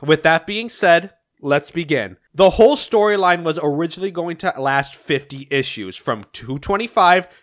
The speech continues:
to two seventy-five. The idea was having the Freedom Fighters suffer a loss they couldn't easily bounce back from, which was Sally's roboticization. Ian actually considered killing Antoine off after his sacrifice of taking on the self-destructing Metal Sonic.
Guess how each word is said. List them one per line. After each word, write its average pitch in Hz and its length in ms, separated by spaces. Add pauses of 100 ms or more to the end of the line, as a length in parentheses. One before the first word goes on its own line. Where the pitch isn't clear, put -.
to - 120
two 120 220
seventy-five. 123 800 (360)
The 160 160
idea 170 420
was 185 320
having 160 300
the 143 80
Freedom 156 340
Fighters 151 380
suffer 151 340
a 151 100
loss 123 360
they 147 80
couldn't 139 280
easily 113 280
bounce 120 280
back 156 280
from, 87 240 (340)
which 107 220
was 113 100
Sally's 104 380
roboticization. 98 880 (240)
Ian 277 420
actually 214 460
considered 190 640
killing 269 560
Antoine 202 640
off 175 360
after 160 360
his 139 100
sacrifice 151 800 (240)
of 147 140
taking 165 380
on 151 180
the 151 80
self-destructing 147 720
Metal 143 300
Sonic. 104 500